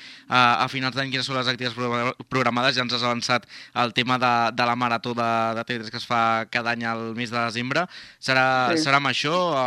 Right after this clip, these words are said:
Speaker 1: Eh, teniu alguna activitat més pensada o esteu també preparant alguna activitat més ja per al dos mil vint-i-dos?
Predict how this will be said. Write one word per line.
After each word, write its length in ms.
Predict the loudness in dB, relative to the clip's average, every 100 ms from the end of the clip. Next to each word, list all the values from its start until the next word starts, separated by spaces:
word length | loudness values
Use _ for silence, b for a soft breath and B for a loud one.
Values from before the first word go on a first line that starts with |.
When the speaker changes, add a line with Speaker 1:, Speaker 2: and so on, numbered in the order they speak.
| 0
Speaker 1:
Eh, 40 | -2
teniu 260 | -2 0
alguna 260 | 0 0 0
activitat 360 | -2 -4 -4
més 160 | -4 -4
pensada 400 | -4 -2 0 0
o 140 | 0 -2
esteu 240 | -4 -2
també 240 | 0 0
preparant 380 | 0 2 4 2
alguna 320 | 0 -2 -4
activitat 400 | -4 -4 -2 -2
més 260 | -2 -4 -2
ja 80 | 0
per 160 | 0
al 140 | -2 -2
dos 120 | -4
mil 440 | -4 -2 -2 -2
vint-i-dos? 600 | -2 -2 -2 -2 -4 -8